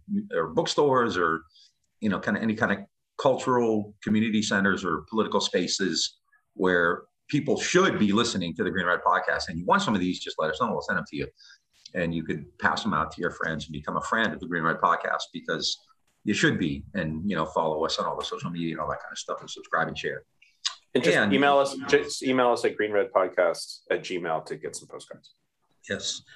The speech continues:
Speaker 1: And I said that Green and Red goes Hollywood because today, this is kind of a bonus video, which we like to do.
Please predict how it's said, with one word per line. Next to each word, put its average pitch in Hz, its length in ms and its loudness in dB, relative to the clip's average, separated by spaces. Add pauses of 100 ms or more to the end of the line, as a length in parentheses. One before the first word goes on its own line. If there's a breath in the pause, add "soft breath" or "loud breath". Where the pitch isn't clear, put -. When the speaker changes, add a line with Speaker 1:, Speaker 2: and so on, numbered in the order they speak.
(220 soft breath)
Speaker 1:
And 139 240 4
I 127 120 4
said 123 340 4
that 110 200 0
Green 123 160 4
and 117 100 2
Red 104 140 2
goes 98 140 0
Hollywood 139 340 4
because 113 240 -4
today, 127 720 2 (120)
this 202 80 4
is 202 40 0
kind 202 180 4
of 147 60 4
a - 20 0
bonus 147 240 4
video, 85 300 0
which 92 200 -6
we 104 60 -4
like 90 180 0
to 101 80 -10
do. 92 360 2